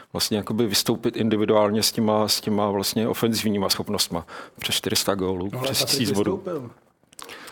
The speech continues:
Speaker 1: Já jako <laughs> klobouk dolů, prostě, že jako třeba, nevím kde, ale, eh, když jsou ty redrafty, tak vždycky ten rok devadesát čtyři, Patrik je tam první nebo druhý, tak jako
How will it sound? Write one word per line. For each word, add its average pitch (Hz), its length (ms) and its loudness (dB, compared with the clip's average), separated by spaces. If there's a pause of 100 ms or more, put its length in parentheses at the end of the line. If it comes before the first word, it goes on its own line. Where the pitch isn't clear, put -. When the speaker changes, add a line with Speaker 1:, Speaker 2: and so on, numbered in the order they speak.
(220)
Speaker 1:
Já 90 120 2
jako 101 360 0 (380)
<laughs> 143 400 2
klobouk 113 360 4
dolů, 104 260 4
prostě, 107 320 -2
že 101 180 4
jako 104 280 2
třeba, 101 360 4 (600)
nevím 95 280 2
kde, 95 220 2
ale, 98 240 2
eh, 98 340 -2
když 95 180 -6
jsou 101 120 -2
ty - 120 2
redrafty, 117 500 2 (540)
tak 98 180 -4
vždycky - 260 -6
ten 104 140 -2
rok 101 180 2
devadesát 101 420 4
čtyři, 104 360 2
Patrik 101 340 -2
je 104 60 0
tam 101 400 0
první 101 300 -2
nebo 104 180 2
druhý, 101 420 2
tak 98 220 -8
jako 104 240 -4